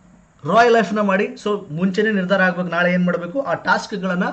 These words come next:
ಕಂಪ್ಲೀಟ್ ಮಾಡ್ಬೇಕು. ಕಂಪ್ಲೀಟ್ ಮಾಡ್ಬೇಕಾ? ಓಕೆ, that is very important. ನೆಕ್ಸ್ಟ್ ಇನ್ನೊಬ್ರು ಟೈಮ್ ಟೇಬಲ್ ನಿಮ್ಗೆ ಸಂಬಂಧ ಇಲ್ಲ, ಇದು ಭಾಳ ಇಂಪಾರ್ಟೆಂಟ್. ಈಗ ಯಾರೋ ಐ ಎ ಎಸ್ ಅಲ್ಲಿ ಫಸ್ಟ್ ರ್ಯಾಂಕ್ ಬಂದಿದ್ದಾರೆ, so ಐ ಎ ಎಸ್ ಅಲ್ಲಿ ಫಸ್ಟ್ ರ್ಯಾಂಕ್ ಬಂದಿದ್ದಾರೆ, ಅವ್ರು ಏನೋ ಒಂದು ಟೈಮ್ ಟೇಬಲ್ ಬಿಟ್ಟಿದ್ದಾರೆ,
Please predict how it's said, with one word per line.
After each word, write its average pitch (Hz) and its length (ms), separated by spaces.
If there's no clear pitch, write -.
ಕಂಪ್ಲೀಟ್ 165 440
ಮಾಡ್ಬೇಕು. 143 380
ಕಂಪ್ಲೀಟ್ 165 480
ಮಾಡ್ಬೇಕಾ? 147 680
ಓಕೆ, 135 180
that 139 140
is 139 100
very 131 160
important. 113 440
ನೆಕ್ಸ್ಟ್ 247 240
ಇನ್ನೊಬ್ರು 240 440
ಟೈಮ್ 233 200
ಟೇಬಲ್ 233 160
ನಿಮ್ಗೆ 214 160
ಸಂಬಂಧ 190 260
ಇಲ್ಲ, 175 120
ಇದು 160 100
ಭಾಳ 156 200
ಇಂಪಾರ್ಟೆಂಟ್. 131 420
ಈಗ 151 80
ಯಾರೋ 190 240
ಐ 180 120
ಎ 190 60
ಎಸ್ 185 140
ಅಲ್ಲಿ 190 140
ಫಸ್ಟ್ 185 220
ರ್ಯಾಂಕ್ 185 240
ಬಂದಿದ್ದಾರೆ, 165 680
so 165 140
ಐ 165 80
ಎ 190 40
ಎಸ್ 190 140
ಅಲ್ಲಿ 202 120
ಫಸ್ಟ್ 185 280
ರ್ಯಾಂಕ್ 190 200
ಬಂದಿದ್ದಾರೆ, 180 320
ಅವ್ರು 180 200
ಏನೋ 185 140
ಒಂದು 180 120
ಟೈಮ್ 170 220
ಟೇಬಲ್ 180 200
ಬಿಟ್ಟಿದ್ದಾರೆ, 160 680